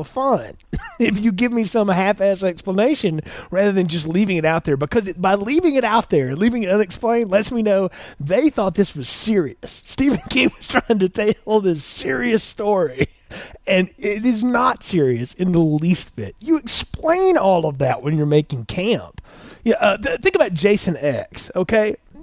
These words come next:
Not a good film, okay? But a really fun one to watch because they go through painstaking lengths to explain to you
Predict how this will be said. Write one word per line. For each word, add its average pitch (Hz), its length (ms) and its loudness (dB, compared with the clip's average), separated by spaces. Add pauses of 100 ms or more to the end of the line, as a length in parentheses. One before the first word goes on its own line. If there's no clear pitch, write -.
(240)
Not 320 240 4
a 226 80 6
good 185 260 2
film, 165 460 -4
okay? 202 360 0
But 254 360 -4
a 190 160 2
really 233 360 0
fun 247 360 0
one 202 140 2
to 170 80 2
watch 165 500 -2
because - 300 -2
they - 160 2
go 247 180 2
through 226 240 2
painstaking 240 960 0
lengths 202 280 2
to 202 120 0
explain 262 640 0
to 196 80 4
you 113 460 -4